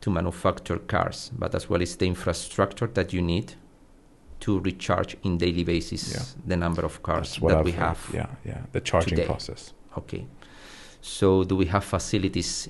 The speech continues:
Speaker 1: in our home? Maybe in this home you may have the ability to charge your car in daily basis. But if we think in a building of, uh,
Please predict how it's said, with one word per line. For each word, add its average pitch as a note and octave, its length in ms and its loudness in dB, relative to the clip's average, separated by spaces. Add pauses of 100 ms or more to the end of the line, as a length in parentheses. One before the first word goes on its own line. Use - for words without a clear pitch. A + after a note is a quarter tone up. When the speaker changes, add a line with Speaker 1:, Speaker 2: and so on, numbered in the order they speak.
Speaker 1:
in F#2+ 160 2
our F2+ 160 4
home? G#2+ 280 2
Maybe G2 180 0
in F2+ 100 0
this F#2+ 160 -2
home G2+ 280 -2
you F#2+ 120 -2
may F2+ 100 0
have F2+ 300 2 (180)
the F#2 80 2
ability F2 460 0
to F#2 160 -6
charge E2+ 400 2
your E2 160 -2
car G2 300 2
in G2+ 200 -2
daily F2+ 260 0
basis. F2+ 480 0 (680)
But G2 160 4
if F#2+ 120 2
we G2+ 120 6
think G2+ 400 4
in F#2+ 180 4
a F2 240 6
building F#2 640 6 (280)
of, - 400 -2
uh, - 40 -4